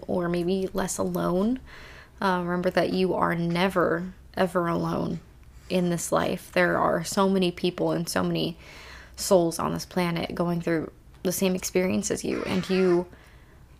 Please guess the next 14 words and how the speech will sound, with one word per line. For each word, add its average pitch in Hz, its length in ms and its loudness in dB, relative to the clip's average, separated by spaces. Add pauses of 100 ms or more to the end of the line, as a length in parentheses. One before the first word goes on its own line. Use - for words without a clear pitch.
(280)
are 180 200 6
not 165 200 2
alone. - 560 -6
So - 480 0 (260)
make 220 180 -2
sure - 140 -2
to 277 80 6
reach 202 240 0
out 170 220 2 (100)
if 170 160 -8
you 170 100 0
do 165 140 0
need 170 180 -2
help, - 380 -4